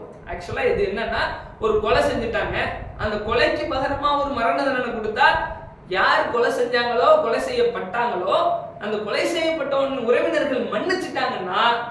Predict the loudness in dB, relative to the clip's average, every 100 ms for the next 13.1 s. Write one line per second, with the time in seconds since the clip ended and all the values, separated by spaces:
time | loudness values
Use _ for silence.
0 | -10 -14 -18 -18 -2 0 2 0 0 2
1 | 4 2 0 4 4 6 6 8 8 8
2 | 8 8 6 4 2 0 2 0 0 0
3 | 0 -2 -4 -4 -2 -2 -2 0 0 0
4 | -6 -8 -8 -6 -4 0 4 4 4 4
5 | 2 0 2 2 4 0 -4 -6 -8 -2
6 | 2 2 0 -4 0 2 2 2 -2 -2
7 | -2 0 0 2 4 2 0 0 0 0
8 | 0 0 0 -2 -2 0 2 4 4 2
9 | -2 -8 -10 0 2 2 0 -2 -2 -4
10 | -6 -6 -2 -2 0 -4 -6 -12 -18 -10
11 | 0 2 2 2 0 0 0 0 -2 0
12 | 0 0 -2 2 4 4 2 -2 0 0
13 | 2